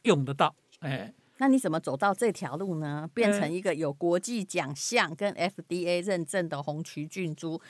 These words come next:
Speaker 2: 其实你本来也不是，不算是研究这个的，对不对？
Speaker 1: 哦，是哦，我一开始就是哦。
Speaker 2: 就是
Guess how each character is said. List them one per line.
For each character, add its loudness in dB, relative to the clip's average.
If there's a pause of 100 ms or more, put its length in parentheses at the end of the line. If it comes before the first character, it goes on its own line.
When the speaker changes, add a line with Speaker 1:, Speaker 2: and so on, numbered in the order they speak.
(180)
Speaker 2:
其 0
实 4
你 4
本 4
来 2
也 2 (120)
不 -6
是， -6 (500)
不 2
算 4
是 -6
研 -2
究 -2
这 2
个 -6
的， -10
对 0
不 -8
对？ -4 (340)
Speaker 1:
哦， -2
是 -2
哦， 2
我 0
一 2
开 2
始 -4
就 0
是 -2
哦。 0 (420)
Speaker 2:
就 10
是 4